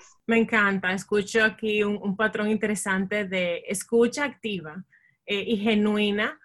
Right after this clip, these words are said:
hacia los, hacia los empleados y sus necesidades. También escucho el patrón de flexibilidad, el, el cambio hacia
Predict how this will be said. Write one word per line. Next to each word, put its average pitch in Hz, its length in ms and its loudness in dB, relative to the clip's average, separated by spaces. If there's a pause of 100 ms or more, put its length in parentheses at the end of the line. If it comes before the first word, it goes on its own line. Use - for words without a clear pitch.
(200)
hacia 196 340 -2
los, 190 220 -6 (260)
hacia 196 200 -2
los 196 120 -4
empleados 196 540 0
y 226 40 2
sus 220 160 -2
necesidades. 170 920 -6
También 208 340 2
escucho 262 320 -6
el 302 80 -8
patrón 226 360 0
de 233 80 0
flexibilidad, 180 1000 -4
el, 180 200 -6 (300)
el 196 200 -4
cambio 214 500 2
hacia 190 720 -2